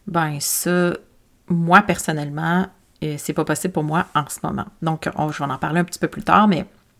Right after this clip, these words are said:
on va parler de ça. Pour commencer, je vais te faire un petit topo sur l'usage des pesticides.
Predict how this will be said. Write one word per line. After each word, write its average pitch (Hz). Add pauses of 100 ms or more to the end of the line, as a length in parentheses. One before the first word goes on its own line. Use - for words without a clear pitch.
(960)
on 151
va 147
parler 156
de -
ça. - (580)
Pour -
commencer, 175
je -
vais 175
te -
faire 208
un 190
petit -
topo 196
sur 165
l'usage 160
des 156
pesticides. 165